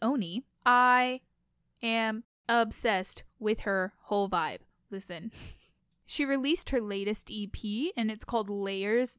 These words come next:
this year, actually. I really, really like the song Beautiful on it. It's about each woman feeling comfortable in expressing themselves and saying that they're beautiful and believing they're beautiful.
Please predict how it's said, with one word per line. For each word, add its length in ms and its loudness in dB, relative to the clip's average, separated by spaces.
this 280 2
year, 180 6
actually. 640 -6
I 480 6
really, 500 2
really 500 0
like 300 0
the 140 -6
song 420 -6
Beautiful 540 -2
on 200 2
it. 220 0
It's 140 -4
about 260 8
each 340 -2
woman 460 -2
feeling 480 -4
comfortable 720 -2
in 140 -6
expressing 720 -4
themselves 580 -2
and 200 -6
saying 440 -4
that 100 -6
they're 140 -2
beautiful 560 -6
and 160 -8
believing 480 -6
they're 160 0
beautiful. 640 4